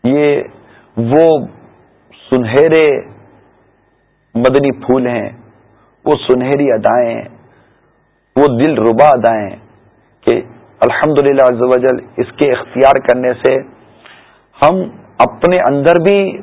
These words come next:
بہت درستی اور بہتری پائیں گے اور دوسروں کو بھی آپ کے قریب آنے میں لطف آئے گا۔ یعنی یہ، یہ جو اخلاقیات کی جو بات ہے نا، اس سے لوگ قریب آتے ہیں۔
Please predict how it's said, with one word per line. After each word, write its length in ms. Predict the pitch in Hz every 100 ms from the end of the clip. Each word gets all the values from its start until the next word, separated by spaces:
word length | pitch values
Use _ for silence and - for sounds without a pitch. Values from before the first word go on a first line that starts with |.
| - 113
بہت 480 | 113 143 175 -
درستی 680 | 120 139 156 - - 190 185 - - _ _ _ _ _ _
اور 540 | 143 151 151 151 147 120
بہتری 500 | 127 135 135 180 -
پائیں 260 | 156 170
گے 120 | 185
اور 200 | 175 170 - - _ - _ _ _ _
دوسروں 500 | 117 139 - 190 233
کو 120 | 214 196
بھی 60 | 196
آپ 120 | 160 -
کے 100 | 160
قریب 280 | 151 156 180 127
آنے 160 | 143 175
میں 120 | 170
لطف 440 | 110 147 - - 92
آئے 180 | 98 98
گا۔ 100 | 87 - _ _ _ _ _ _ _ _ _
یعنی 180 | 147 180
یہ، 100 | 170 -
یہ 140 | 147 175
جو 100 | -
اخلاقیات 800 | - - 131 185 - 190 165 -
کی 120 | 180
جو 100 | 151
بات 260 | 127 131 160
ہے 60 |
نا، 120 | 170 127 _ _ _ _ _ _
اس 120 | 170 - 202
سے 60 |
لوگ 180 | 165 180
قریب 400 | - 120 143 95
آتے 240 | 82 -
ہیں۔ 100 | -